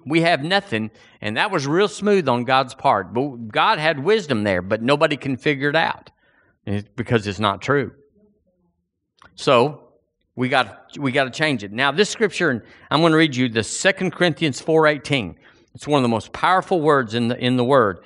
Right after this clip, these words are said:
It says, uh, the King James says, "While we look not at those things which are seen." The T E, the, uh, the English version, says, "We fix our attention not on things that are seen, but on things that are unseen."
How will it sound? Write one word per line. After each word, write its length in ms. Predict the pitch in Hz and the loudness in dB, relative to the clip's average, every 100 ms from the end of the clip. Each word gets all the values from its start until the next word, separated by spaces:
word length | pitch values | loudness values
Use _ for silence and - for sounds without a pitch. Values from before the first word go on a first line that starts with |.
| - _ | -20 _
It 100 | 107 | -12
says, 400 | 104 156 135 107 | -2 2 2 2
uh, 200 | 117 107 98 - _ _ _ - - | 2 2 0 -18 _ _ _ -20 -16
the 80 | - | -14
King 240 | - 180 | 0 0
James 280 | 151 185 190 | 2 2 0
says, 300 | - 143 - | 0 0 2
"While 200 | 151 147 | 2 4
we 120 | 143 | 4
look 260 | 143 196 185 | 2 2 0
not 320 | 185 180 180 | 0 2 0
at 240 | - 131 - | -2 -4 -2
those 240 | 131 - | -6 -4
things 420 | - 160 165 135 | 2 2 2 -4
which 280 | 135 147 143 | -4 -4 -2
are 100 | 135 | -4
seen." 500 | - 151 131 98 - _ _ _ _ - _ | -2 -2 -2 -4 -12 _ _ _ _ -20 _
The 120 | 113 | -2
T 180 | - 175 | 2 2
E, 440 | 180 185 165 135 | 4 6 6 4
the, 400 | 135 120 110 107 | 2 0 2 2
uh, 260 | 98 95 101 | 2 2 0
the 140 | 101 | 0
English 380 | 135 175 135 104 | 2 2 0 0
version, 400 | 120 117 110 123 | 0 0 0 -4
says, 320 | - 131 113 | 2 2 2
"We 240 | 117 170 156 | 2 4 4
fix 440 | - 214 226 226 | 2 2 2 2
our 220 | 214 196 | 4 4
attention 640 | 190 - 185 131 - 110 131 _ _ _ - | 4 2 0 0 -4 -6 -8 _ _ _ -4
not 260 | 135 180 | 2 4
on 200 | 185 175 | 4 2
things 340 | 160 185 170 135 | 2 2 2 2
that 100 | 151 | 2
are 80 | 139 | 2
seen, 640 | - 208 196 135 127 143 _ _ _ - | 2 4 4 4 0 -6 _ _ _ -2
but 140 | 147 | 2
on 200 | 160 156 | 2 2
things 340 | 151 175 175 147 | 2 0 0 2
that 120 | 175 | 4
are 100 | 170 | 4
unseen." 580 | 196 202 - 131 95 | 4 0 -2 -4 -6